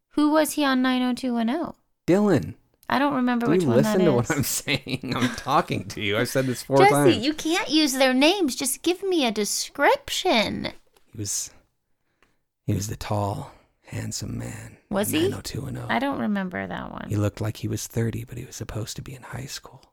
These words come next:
Speaker 1: Oh, that's creepy.
Speaker 2: Yeah, all of them did.
Speaker 1: What happened to him?
Speaker 2: Writer, director Quentin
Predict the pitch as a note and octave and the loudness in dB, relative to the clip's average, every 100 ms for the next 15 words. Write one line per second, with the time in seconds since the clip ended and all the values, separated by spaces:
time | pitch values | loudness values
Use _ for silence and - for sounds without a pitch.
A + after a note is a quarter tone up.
0 | - A#3 C#4 E3 F#3+ - - C#3+ D3 - | -4 0 2 0 -2 -8 -10 -10 -10 -8
1 | E3 A3+ - _ G#2 F#2 G#2+ G2 F#2+ - | -8 -8 -10 _ -6 -2 0 0 -2 -2
2 | C4+ D4 C4 D#4+ G#4 G#4 E4+ C4+ A3 F#3+ | 0 0 2 2 2 0 -2 -2 -2 -2
3 | F3+ F3+ G3 _ - A#2 C3+ C3 B2 A#2+ | -4 -6 -10 _ 0 6 8 8 8 6
4 | B2 - - D#3 | 4 0 0 2